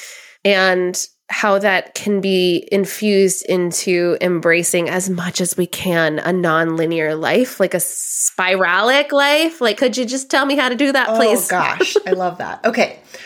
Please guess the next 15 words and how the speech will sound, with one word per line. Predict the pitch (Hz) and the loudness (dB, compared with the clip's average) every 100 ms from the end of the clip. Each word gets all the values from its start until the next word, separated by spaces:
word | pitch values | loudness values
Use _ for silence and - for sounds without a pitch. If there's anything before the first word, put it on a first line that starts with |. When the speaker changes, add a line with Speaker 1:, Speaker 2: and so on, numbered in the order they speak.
| - | -18
Speaker 2:
So | - 320 311 - - _ _ _ | 0 2 2 -4 -18 _ _ _
I | 254 269 | -6 -6
think | - 403 453 | -2 -2 -2
you | 226 247 | -2 -2
probably | 226 233 226 226 | 0 0 2 4
have | 214 180 | 4 2
a | |
lot | 170 170 170 | 0 2 0
of | 165 | 0
the | 170 | -4
pieces | 170 170 160 156 170 | -6 -10 -6 -6 -2
of | 170 | -2
this | 165 160 - | -2 -4 -6
template | - - - - - - _ - - - _ - | -8 -8 -6 -6 -6 -16 _ -20 -20 -20 _ -4
because | 190 196 190 185 - - | 0 2 2 0 -6 -8